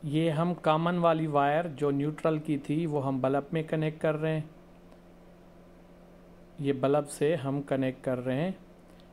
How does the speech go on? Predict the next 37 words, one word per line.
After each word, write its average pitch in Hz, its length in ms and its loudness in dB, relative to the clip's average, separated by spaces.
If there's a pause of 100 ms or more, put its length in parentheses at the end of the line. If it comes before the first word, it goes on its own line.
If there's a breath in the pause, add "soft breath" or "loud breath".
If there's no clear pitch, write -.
(120)
कॉमन 139 340 2
वायर, 117 360 -2 (1080)
ये 139 140 0
फोटो 151 360 2
सेल 151 280 2
के 151 200 0
कॉमन 151 420 0
से 165 260 0
और 135 180 2
न्यूट्रल 143 480 0 (120)
ब्रेकर 143 440 0
के 143 160 -2
न्यूट्रल 139 460 0
से 160 280 0 (100)
शॉर्ट 127 380 0
होके 120 260 -6
आ 117 160 -4
रही 120 200 -6
हैं। 120 80 -10 (520 loud breath)
दूसरा 165 440 2
जो 170 420 0
स-, - 180 -12 (100)
फोटो 143 360 2
सेल 156 280 2
से 170 160 -2
लोड 156 440 4
की 156 180 0
रेड 156 240 2
वायर 147 300 2
जा 143 260 2
रही 151 160 0
है 175 80 2
वो 143 200 0
हम 160 260 -2 (120)
अपने 143 280 -2
लोड 143 380 2
यानी 139 460 0